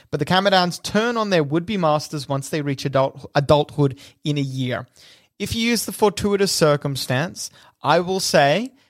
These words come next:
that it is not a guarantee that they will turn on you in a year. You can try to domesticate, or I should say tame them.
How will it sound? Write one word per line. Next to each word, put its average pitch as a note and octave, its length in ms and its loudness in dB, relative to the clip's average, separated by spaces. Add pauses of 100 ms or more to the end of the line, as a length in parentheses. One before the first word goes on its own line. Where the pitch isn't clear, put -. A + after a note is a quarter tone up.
(140)
that D3 140 -2
it D3 120 -2
is C#3+ 100 -4
not D#3 180 2
a D3+ 60 4
guarantee D3+ 1120 -2
that B2+ 180 -8
they A#2+ 100 0
will B2 180 -4
turn B2+ 280 -2
on B2 140 -2
you B2 200 -2
in B2 60 -2
a B2 40 -2
year. B2+ 400 -6 (280)
You F3+ 260 -4
can G3+ 320 -2
try E3 1040 4
to - 100 -6
domesticate, C#3+ 840 0
or D#3+ 180 4
I D3+ 100 6
should C#3 220 -6
say C3 100 -2
tame B2+ 560 -4
them. - 220 -16